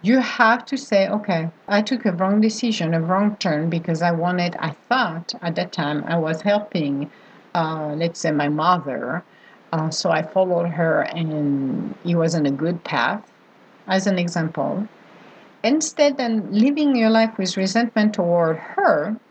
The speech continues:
toward your mother, then you just said, "You know what? This was the past. This was what happened, and it's done.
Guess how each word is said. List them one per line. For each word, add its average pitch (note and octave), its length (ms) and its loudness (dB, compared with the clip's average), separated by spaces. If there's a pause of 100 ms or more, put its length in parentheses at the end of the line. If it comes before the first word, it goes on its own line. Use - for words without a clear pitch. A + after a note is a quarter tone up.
toward F3 300 -4
your E3+ 100 0 (160)
mother, F3 420 0 (360)
then G#3+ 180 4
you A3 120 4
just G#3+ 220 -2
said, G3 120 0
"You G3+ 100 0
know G3+ 100 4
what? A#3+ 260 2
This A3 300 0
was G#3+ 240 0
the G#3 100 -2
past. F3 480 -4
This A3+ 320 -2
was F#3+ 340 -2
what E3 140 -2
happened, F3 640 -4 (100)
and E3+ 300 0 (400)
it's F#3 200 -4
done. F#3 380 -4